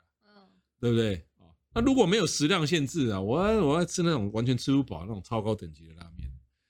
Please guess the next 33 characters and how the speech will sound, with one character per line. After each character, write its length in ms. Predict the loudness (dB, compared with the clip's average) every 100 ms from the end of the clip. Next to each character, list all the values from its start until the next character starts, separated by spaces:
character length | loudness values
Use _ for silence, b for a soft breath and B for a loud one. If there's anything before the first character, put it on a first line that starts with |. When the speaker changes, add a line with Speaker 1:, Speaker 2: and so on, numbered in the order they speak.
| _ _ _ _ _ -20
Speaker 2:
对。 120 | -20
Speaker 1:
嗯。 680 | -20 -20 -20 -20 -20 -20 -2
Speaker 2:
那 100 | 2
你 80 | 4
想 180 | 4 4
想 0 |
看 200 | 2 0
啊， 80 | -2
你 160 | 0
又 140 | 2 2
有 40 |
时 140 | 0
间 120 | -2 0
限 160 | -2
制， 220 | -2 -8 -6
你 80 |
不 160 | -2 0
能， 240 | 0 -4 -12 _ _ _
哪 220 | -4 0
有 120 | 2
那 100 | 2
种 140 | 2 2
多 140 | 2
美 120 | 0
国 140 | -2 -2
时 80 | -2
间 100 | -2
去 80 |
排 220 | -4 -4 -4
队 180 | -2
跟 160 | 0 -2
等 160 | -4 -6 -8
欸？ 280 | -14 -14